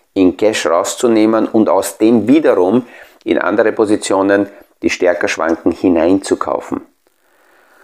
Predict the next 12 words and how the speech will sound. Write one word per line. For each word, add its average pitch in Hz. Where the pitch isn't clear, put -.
Und 104
damit 127
kann 104
ich 120
meine, 107
meine 107
Portfoliozusammenstellung 95
optimieren 95
und 104
die 95
durchschnittlichen 110
Einkaufspreise, 82